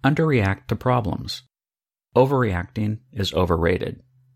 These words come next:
Why not underreact to problems for a change? For example, when her daughter spilled a bottle of open nail polish on the carpet, Gretchen didn't yell at her and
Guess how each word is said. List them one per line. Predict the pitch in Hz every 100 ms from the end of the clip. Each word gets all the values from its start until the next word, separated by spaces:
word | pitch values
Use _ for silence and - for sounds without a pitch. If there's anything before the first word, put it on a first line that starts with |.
| _
Why | 98 110
not | 120 113 123
underreact | 110 113 107 98 92
to | -
problems | - 151 143 76 -
for | 87
a | 80
change? | - - - - - _ _ _ _
For | 123 117
example, | 113 123 113 - - - _ _ _
when | 98 107
her | 107 107
daughter | 110 107 98
spilled | - 90 85
a | 82
bottle | 85 87 87
of | 82 -
open | 98 120 110
nail | 104 117
polish | - 73 76 -
on | 87
the | 82
carpet, | - 113 - 71 - _ _ _
Gretchen | 113 123 160 98
didn't | 92 92 76
yell | 82 73
at | -
her | 85 80
and | 90 82